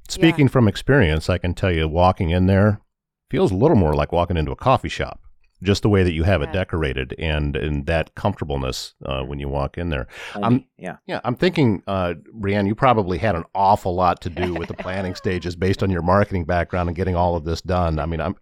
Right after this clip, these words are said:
Speaker 1: I'm thinking a lot of that probably fell on you on, on how to get that crowd there.
Speaker 2: Yeah, absolutely. And we were hustling our booties off for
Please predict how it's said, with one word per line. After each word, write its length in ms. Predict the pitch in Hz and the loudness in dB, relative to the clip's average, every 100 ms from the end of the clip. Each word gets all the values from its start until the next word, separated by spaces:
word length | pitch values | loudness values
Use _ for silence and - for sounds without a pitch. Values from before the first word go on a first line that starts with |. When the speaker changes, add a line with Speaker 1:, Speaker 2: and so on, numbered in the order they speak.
| - - - | -16 -20 -6
Speaker 1:
I'm 100 | - | -2
thinking 240 | 101 175 113 | 2 2 2
a 60 | |
lot 240 | 98 123 135 | 4 6 6
of 40 | |
that 160 | 127 120 | 6 6
probably 380 | 131 123 117 117 | 4 6 4 4
fell 240 | 131 117 | 6 6
on 160 | 113 104 | 6 6
you 280 | 107 92 | 6 6
on, 100 | 78 | 2
on 160 | 78 85 | 0 -2
how 400 | - 110 104 107 | 0 2 4 4
to 160 | - 80 | 2 -2
get 200 | 92 - | -2 -2
that 140 | 82 | -4
crowd 280 | - 85 67 | -2 -2 -2
there. 260 | 64 55 - | -6 -10 -14
Speaker 2:
Yeah, 260 | 233 233 196 | 0 2 4
absolutely. 680 | - 220 233 220 190 180 165 | 4 2 0 0 2 2 2
And 180 | 175 185 | 2 2
we 200 | 196 226 | 2 2
were 200 | 247 254 | 2 0
hustling 720 | - 175 196 - 202 196 190 - - | 0 -2 -2 -2 0 0 -2 -6 -8
our 360 | 165 165 175 | -6 -6 -8
booties 480 | 147 160 156 143 135 | -6 -4 -4 -4 -4
off 320 | 123 120 160 - | 0 0 -2 -8
for 500 | - 165 160 151 147 | -8 -2 0 0 -2